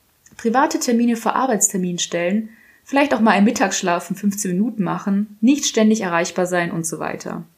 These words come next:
Vieles von dem, was ich gleich vorschlage, ist sehr vielen von euch wahrscheinlich schon bekannt. Aber ein Reminder kann, glaub ich, nie schaden, weil wir Menschen oft dazu tendieren, alte, ungesunde Muster zurückzufallen.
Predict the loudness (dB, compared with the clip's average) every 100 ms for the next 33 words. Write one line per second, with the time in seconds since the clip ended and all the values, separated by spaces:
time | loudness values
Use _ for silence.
0 | _ _ _ _ _ _ -20 -6 -2 -2
1 | 2 4 4 4 2 -2 -4 -6 -4 -6
2 | -4 -2 0 0 -2 -6 -18 -20 -20 _
3 | 2 4 2 -2 -8 -2 0 0 2 0
4 | 2 0 0 -2 -6 -4 -4 -4 -6 -8
5 | -8 -10 -10 -12 -18 -20 -20 _ -2 2
6 | 4 4 4 4 2 0 0 0 0 0
7 | 2 2 2 0 0 0 2 4 4 2
8 | 2 0 -2 -4 -4 -4 -4 0 0 2
9 | 0 0 0 0 0 0 -2 0 0 -2
10 | -4 -4 -6 -8 -8 -8 -8 -14 -12 -10
11 | -8 -8